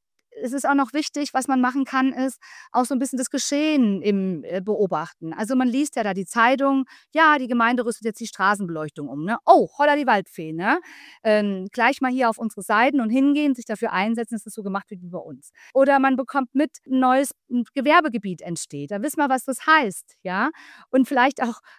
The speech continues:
oft, wie es in Deutschland leider ist, in der Nähe von Schutzgebieten. Das Schutzgebiet ist hin. Für mich ist kein Schutzgebiet in Deutschland ein Schutzgebiet, wenn ich nicht nachts da war und hab mal gemessen, wie, wie es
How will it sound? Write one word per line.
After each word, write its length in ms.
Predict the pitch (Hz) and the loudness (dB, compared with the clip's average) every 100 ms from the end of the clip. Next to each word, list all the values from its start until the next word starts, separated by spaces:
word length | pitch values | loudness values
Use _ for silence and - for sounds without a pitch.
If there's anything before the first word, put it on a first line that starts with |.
| - | 2
oft, 260 | 262 - - | 2 2 0
wie 60 | |
es 100 | 269 | 0
in 80 | 262 | 2
Deutschland 360 | 240 269 277 233 | 2 2 2 2
leider 240 | 233 247 | 2 2
ist, 120 | 254 | 0
in 60 | 247 | 0
der 100 | 233 | 2
Nähe 200 | 233 262 | 2 0
von 180 | 254 247 | -2 -2
Schutzgebieten. 840 | 381 - - 214 196 180 220 277 - _ - | -2 -4 -10 -8 -6 -2 0 0 -2 _ -8
Das 120 | 247 - | -4 -2
Schutzgebiet 460 | 320 - 269 277 | -4 -4 -4 -2
ist 180 | 269 - | -2 -2
hin. 300 | - 339 175 - _ _ | 4 4 4 0 _ _
Für 120 | 240 | 0
mich 140 | 233 | 2
ist 160 | 233 - | 0 -2
kein 280 | - 277 277 | 0 2 4
Schutzgebiet 460 | 269 - 233 196 | 0 -4 -8 -6
in 120 | 190 190 | -4 2
Deutschland 420 | 220 233 - 175 | 2 2 0 -4
ein 20 | |
Schutzgebiet, 500 | - 262 - 190 202 | -2 -4 -4 -10 -6
wenn 120 | 196 | -4
ich 100 | 208 | -4
nicht 180 | 208 185 | -6 -4
nachts 440 | 196 240 - - - | -4 -4 -8 -16 -2
da 300 | 156 151 170 | 0 0 0
war 260 | 175 240 - | 0 0 0
und 180 | 226 | -2
hab 100 | 214 - | 0 -2
mal 300 | 220 214 226 - - | 0 2 0 -2 0
gemessen, 560 | 214 202 214 - 262 269 _ _ | 2 4 2 2 2 2 _ _
wie, 220 | 226 233 - _ _ _ _ _ - - | -4 -4 -6 _ _ _ _ _ -20 -8
wie 100 | 220 | -2
es 100 | 254 | 0